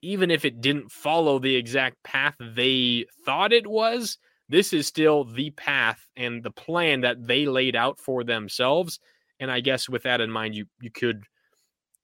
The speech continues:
you know, would not accept them using that as an excuse, and, and they would deserve a little bit of blame for that.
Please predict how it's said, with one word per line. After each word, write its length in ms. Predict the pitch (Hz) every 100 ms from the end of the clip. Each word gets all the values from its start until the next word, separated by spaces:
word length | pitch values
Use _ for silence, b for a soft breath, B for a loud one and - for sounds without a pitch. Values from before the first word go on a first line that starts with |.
| _ _ -
you 120 | 110
know, 340 | 98 95 101 _ _
would 280 | 139 143 156
not 220 | 151 143 - _
accept 420 | 143 - 180 151 123
them 220 | 131 120
using 300 | 123 123 120
that 200 | 120 123
as 200 | 117 110
an 80 | 113
excuse, 480 | 101 - 135 131 131
and, 160 | 107 113
and 120 | 110
they 80 | 117
would 140 | 120
deserve 300 | 107 120 110
a 20 |
little 200 | 101 104
bit 120 | 98
of 60 | 95
blame 260 | 95 90 82
for 100 | 87
that. 200 | 71